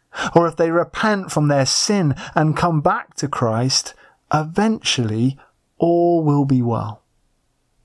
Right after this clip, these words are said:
They will overcome their present situation because Christ himself has overcome the world. This points again to why I have chosen for us to look at Revelation at this time.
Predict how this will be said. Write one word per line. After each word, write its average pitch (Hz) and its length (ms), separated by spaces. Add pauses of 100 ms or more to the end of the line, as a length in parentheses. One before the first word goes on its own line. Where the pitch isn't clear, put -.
(720)
They 160 140
will 156 240
overcome 160 760
their 131 160
present 156 480
situation 120 760 (220)
because 135 320
Christ 180 560
himself 131 640 (140)
has 131 260 (120)
overcome 147 880 (400)
the 127 120
world. 113 680 (2250)
This 233 180
points 165 340
again 123 280
to - 100
why 120 240
I 117 40
have 120 140
chosen 143 440
for 117 120
us 110 140
to - 100
look 151 300
at - 60
Revelation 110 540
at 107 140
this 117 160
time. 117 640